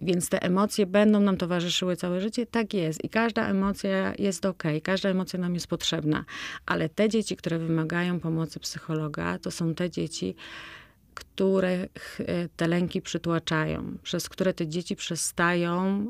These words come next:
funkcjonować zdrowo, przestają chodzić do szkoły, boją się chodzić do szkoły, boją się wejść w relacje rówieśnicze, e, boją się nawiązywać jakiekolwiek relacje.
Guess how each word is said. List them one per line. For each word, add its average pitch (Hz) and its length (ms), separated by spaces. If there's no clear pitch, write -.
funkcjonować 175 1300
zdrowo, 165 560
przestają 165 460
chodzić 170 300
do 185 120
szkoły, 160 540
boją 160 360
się 165 160
chodzić 151 340
do 160 140
szkoły, 160 460
boją 180 300
się 175 160
wejść 165 220
w 165 40
relacje 165 400
rówieśnicze, - 680
e, 170 320
boją 170 280
się 156 160
nawiązywać 170 540
jakiekolwiek 175 640
relacje. 156 640